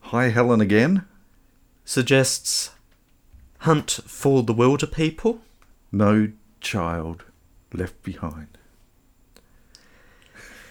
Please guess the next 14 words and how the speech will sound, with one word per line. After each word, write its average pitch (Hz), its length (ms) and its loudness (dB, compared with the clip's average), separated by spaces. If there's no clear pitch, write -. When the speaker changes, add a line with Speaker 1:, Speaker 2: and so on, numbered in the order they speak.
Speaker 2:
No 110 200 2
Child 147 280 6
Left 160 240 6
Behind, 160 360 4
indeed. 147 560 4
Uh, 139 520 6
three 185 240 2
points. - 640 0
Speaker 1:
Three 135 200 6
points, 147 680 0
yes. 160 440 0
No 117 240 4
multiplier. 104 720 4
<laughs> - 40 -12